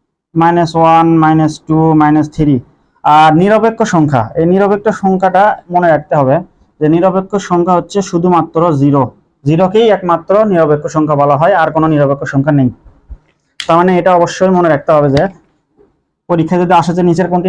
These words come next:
নিরপেক্ষ সংখ্যা, এক, দুই, তিন, জিরো, তার মানে আমাদের অ্যান্সার করতে হবে হলো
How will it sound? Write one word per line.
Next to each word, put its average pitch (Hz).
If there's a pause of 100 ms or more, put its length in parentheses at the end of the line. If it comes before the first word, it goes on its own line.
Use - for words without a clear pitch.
নিরপেক্ষ 151 (140)
সংখ্যা, 127 (360)
এক, 165
দুই, 175 (100)
তিন, 185 (140)
জিরো, 147 (180)
তার 160
মানে 170
আমাদের 165
অ্যান্সার 160
করতে 156
হবে 151
হলো 151